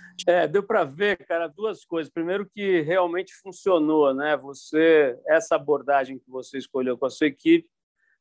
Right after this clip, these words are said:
deu pra ver os resultados, né? Não só os resultados estéticos, mas os resultados de performance e de baixo número de lesão. Mas tem uma coisa também que dá pra ver, pelo menos quando a gente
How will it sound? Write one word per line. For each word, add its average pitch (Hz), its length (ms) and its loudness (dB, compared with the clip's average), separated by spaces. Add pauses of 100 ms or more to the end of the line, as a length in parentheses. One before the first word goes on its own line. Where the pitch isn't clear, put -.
deu 147 140 4
pra 160 140 2
ver 151 120 0
os 151 100 -2
resultados, 160 760 -2
né? 143 160 -8
Não 160 180 -4
só 165 240 -4
os 135 80 -6
resultados 135 400 -6
estéticos, 160 640 0
mas 175 180 2
os 160 40 -8
resultados 175 360 0
de 165 80 -16
performance 180 680 -2
e 180 100 -10
de 165 120 -10
baixo 170 360 0
número 170 220 -4
de 160 120 -8
lesão. 143 500 -4 (420)
Mas 160 140 0
tem 226 120 4
uma 220 160 4
coisa 185 260 2
também 170 280 0
que 160 100 -14
dá 151 160 0
pra 135 200 -4
ver, 160 360 -6
pelo 147 180 -4
menos 165 180 -6
quando 151 160 -8
a 147 80 -4
gente 139 260 -14